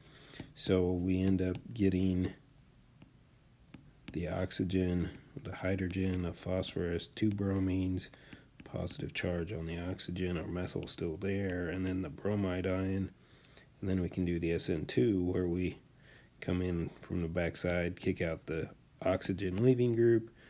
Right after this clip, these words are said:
and that gives us the bromine on the secondary carbon and the P B R two O H for our leaving group that left.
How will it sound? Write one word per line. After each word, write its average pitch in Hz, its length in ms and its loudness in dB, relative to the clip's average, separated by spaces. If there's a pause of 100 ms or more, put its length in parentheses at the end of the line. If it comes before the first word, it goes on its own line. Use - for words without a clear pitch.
(320)
and 101 140 -10
that 98 200 -2
gives 90 220 0
us 85 360 -2 (1400)
the 104 60 -10
bromine 95 480 2
on 90 400 -2 (280)
the 87 160 -4
secondary 92 500 0
carbon 87 500 -2
and 82 160 0
the 85 160 -2 (1120)
P - 260 -2
B 85 200 2
R 76 220 -4
two 85 520 0 (640)
O 85 180 -4
H - 480 -6 (1120)
for 78 260 -4
our 71 60 -4
leaving 85 360 -2
group 78 220 -6
that - 160 -12
left. - 320 -6